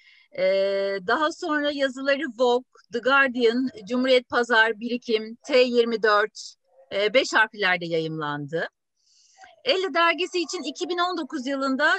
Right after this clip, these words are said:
Deniz Kandiyoti ile çok önemli bir röportaj yaptı. Kadınlık ve erkeklik halleri üzerine. E, o röportajı henüz görmeyen varsa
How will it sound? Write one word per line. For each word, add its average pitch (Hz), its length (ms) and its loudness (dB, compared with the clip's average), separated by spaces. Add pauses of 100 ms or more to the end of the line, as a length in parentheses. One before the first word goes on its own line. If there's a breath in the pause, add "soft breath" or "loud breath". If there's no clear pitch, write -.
(100)
Deniz 311 220 -6
Kandiyoti 311 600 0
ile 320 120 -6
çok 370 240 -8
önemli 202 380 -2
bir 180 120 -6
röportaj 180 600 -4
yaptı. 180 400 -6 (360 soft breath)
Kadınlık 269 420 -4
ve 285 60 -6
erkeklik 240 580 -2
halleri 190 400 -2
üzerine. 180 640 -10
E, 214 220 -4
o 254 180 0
röportajı 285 560 -6
henüz 277 420 -6
görmeyen 277 560 0
varsa 294 480 0